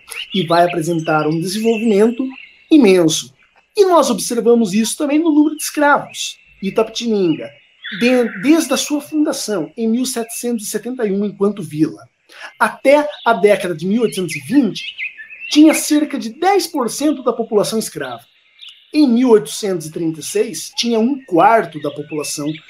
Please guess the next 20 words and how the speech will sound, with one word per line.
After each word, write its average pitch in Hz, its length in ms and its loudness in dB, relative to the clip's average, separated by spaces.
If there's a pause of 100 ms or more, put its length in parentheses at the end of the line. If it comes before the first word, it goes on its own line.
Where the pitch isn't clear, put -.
(100)
escrava, 147 600 -8 (360)
ou 208 140 8
seja, 180 480 0 (300)
um 359 260 0
quarto 226 500 0
da 160 80 -6
população 160 800 -4 (300)
negra. 170 440 2 (220)
Isso 196 220 0
eu - 0 -
estou 175 240 -2
falando 180 440 -2
somente 180 540 -6
de 254 140 -6
escravos 202 720 -4 (220)
africanos 170 720 -4
e 311 60 0
nascidos 269 480 -4
no 339 100 0
Brasil, 156 460 -2